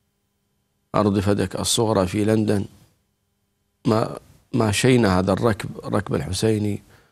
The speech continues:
وأتينا من منطقة ما تسمى هنا السنتر، يعني مركز المدينة، ذهبنا من مركز المدينة إلى أرض فدك الصغرى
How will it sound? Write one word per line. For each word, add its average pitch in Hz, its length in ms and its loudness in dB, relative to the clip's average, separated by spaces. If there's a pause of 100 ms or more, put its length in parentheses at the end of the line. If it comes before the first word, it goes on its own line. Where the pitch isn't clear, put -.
(180)
وأتينا 98 640 2
من 92 220 2
منطقة 92 720 -2 (920)
ما 95 120 2
تسمى 95 360 2
هنا 92 500 0 (140)
السنتر، - 560 0
يعني 82 380 0
مركز 95 400 0
المدينة، 90 500 2
ذهبنا 95 360 0
من 95 100 0
مركز 98 320 -2
المدينة 101 400 0 (100)
إلى 85 100 -4
أرض - 260 -4
فدك - 400 -6
الصغرى 92 500 -4